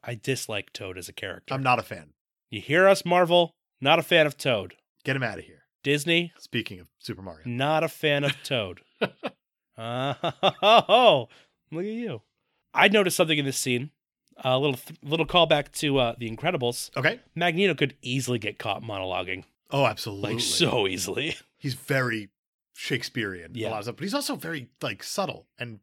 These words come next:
Speaker 2: downplaying a lot of everything he's saying.
Speaker 1: Yeah. But he's long-winded for sure.
Speaker 2: He is, but it feels like it's a down-to-earth type of long-windedness, not like a, "I'm gonna stand on a soapbox"
Speaker 1: Yeah.
Speaker 2: type of thing.
Speaker 1: Yeah.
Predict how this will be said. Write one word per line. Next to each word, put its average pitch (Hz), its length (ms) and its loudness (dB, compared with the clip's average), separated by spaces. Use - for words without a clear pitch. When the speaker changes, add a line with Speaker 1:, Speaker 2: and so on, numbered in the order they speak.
Speaker 2:
downplaying 127 540 -4
a 98 60 -6
lot 107 500 -6
of 110 180 -12
everything 107 360 -14
he's 98 180 -14
saying. 123 360 -10
Speaker 1:
Yeah. 165 240 0
But 135 80 -2
he's 170 280 0
long-winded 101 560 -4
for 87 120 -16
sure. - 340 -12
Speaker 2:
He 208 120 -4
is, 196 160 -6
but 190 120 -8
it 135 60 -6
feels 202 280 -6
like 190 80 -12
it's 143 120 -10
a 139 60 -8
down-to-earth 127 760 -8
type 107 260 -8
of 98 200 -10
long-windedness, 104 800 -10
not 113 180 -10
like 104 180 -8
a, 98 160 -10
"I'm 107 100 -12
gonna 101 140 -14
stand 101 240 -10
on 92 100 -14
a 90 40 -18
soapbox" - 840 -12
Speaker 1:
Yeah. 143 200 0
Speaker 2:
type 120 260 -8
of 101 100 -16
thing. 85 280 -10
Speaker 1:
Yeah. 107 240 -4